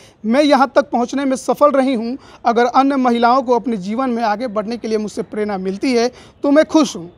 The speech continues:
केरल पुलिस ने भी उन्हें अपनी सफलता के लिए बधाई देते हुए ट्वीट किया। उन्होंने लिखा, "वो इच्छा शक्ति और आत्मविश्वास का एक सच्चा मॉडल है। एक अठारह वर्षीय लड़की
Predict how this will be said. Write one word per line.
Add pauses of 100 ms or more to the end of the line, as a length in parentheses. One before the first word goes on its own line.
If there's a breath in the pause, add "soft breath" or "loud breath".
(360 soft breath)
केरल
पुलिस
ने
भी
उन्हें
अपनी
सफलता
के
लिए
बधाई
देते
हुए
ट्वीट
किया। (420 soft breath)
उन्होंने
लिखा,
"वो
इच्छा
शक्ति
और
आत्मविश्वास
का
एक
सच्चा
मॉडल
है। (340 soft breath)
एक
अठारह
वर्षीय
लड़की